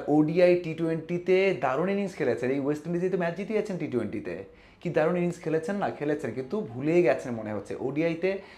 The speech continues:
প্রথম বছর যে রান করেছেন চব্বিশ সালে, একশোর উপর স্ট্রাইক রেট, দ্বিতীয় বছর মানে পঁচিশ সালে এসে তার স্ট্রাইক রেট ছেষট্টি। একজন ফিনিশার ছেষট্টি স্ট্রাইক রেটে ব্যাট করছেন। আত্মবিশ্বাসের অভাব,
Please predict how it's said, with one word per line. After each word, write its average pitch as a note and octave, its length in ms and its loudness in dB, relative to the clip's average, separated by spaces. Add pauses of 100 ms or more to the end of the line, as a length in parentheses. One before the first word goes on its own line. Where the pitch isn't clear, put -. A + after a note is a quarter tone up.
(160)
প্রথম D#3+ 320 0
বছর D#3+ 220 0
যে C3+ 100 0
রান B2 180 2
করেছেন B2 260 -2
চব্বিশ D#3 480 -4
সালে, A#2 500 0 (360)
একশোর D3 400 2
উপর E3+ 180 2
স্ট্রাইক B2 440 2
রেট, D#3 220 0
দ্বিতীয় A#3+ 320 0
বছর C3 340 2
মানে A#2+ 200 0 (220)
পঁচিশ F#3+ 300 -2
সালে E3 160 2
এসে E3+ 180 -2
তার E3+ 160 0
স্ট্রাইক D#3+ 240 -4
রেট F3 120 -4
ছেষট্টি। G#3+ 540 -4
একজন C3+ 260 0
ফিনিশার F3 520 0 (280)
ছেষট্টি G3+ 420 0
স্ট্রাইক E3+ 240 -2
রেটে D#3+ 160 0
ব্যাট B2 180 4 (120)
করছেন। A2 300 -6 (220)
আত্মবিশ্বাসের C3 800 -4
অভাব, G2 280 -4